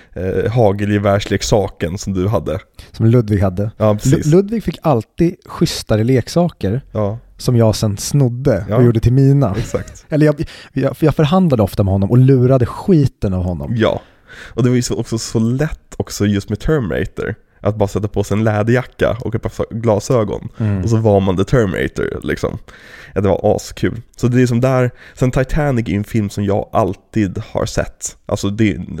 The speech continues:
Speaker 1: den kom nittiosju. Jag tror inte jag såg den på bio. Men det var min kusins favoritfilm. Som var ett år yngre än mig. Ludde, som vi var inne på för några veckor sedan.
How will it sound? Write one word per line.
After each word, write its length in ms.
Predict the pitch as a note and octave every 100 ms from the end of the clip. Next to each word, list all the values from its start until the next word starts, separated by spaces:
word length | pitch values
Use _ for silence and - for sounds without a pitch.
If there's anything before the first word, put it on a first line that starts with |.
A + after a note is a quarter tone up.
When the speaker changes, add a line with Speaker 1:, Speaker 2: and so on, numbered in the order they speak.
| E2 D2+ - -
Speaker 1:
den 340 | - - G2+ A#2
kom 200 | A#2+ G#2+
nittiosju. 520 | G#2+ G#2 - E2+ F#2+ - - -
Jag 140 | G#2+
tror 200 | - B2
inte 100 | A2+ G#2
jag 60 |
såg 140 | - G#2
den 80 |
på 80 | G#2+
bio. 500 | G#2 G#2 A2 F#2+ G2+ -
Men 320 | - G#2+ G2+ A2 - - -
det 80 | -
var 100 | A2+
min 200 | A#2+ G#2
kusins 580 | - A2+ - E3 G2 -
favoritfilm. 720 | F2+ G#2 A#2 A2 - G#1+ - - _
Som 100 | -
var 60 | E2
ett 140 | G2+
år 120 | G2+
yngre 200 | C3+ A2+
än 60 | -
mig. 120 | A#1+
Ludde, 420 | A2 G#2+ A#2+ -
som 140 | - -
vi 60 |
var 60 | D#2
inne 80 | B1+
på 120 | -
för 100 | G2+
några 120 | -
veckor 200 | - -
sedan. 200 | - -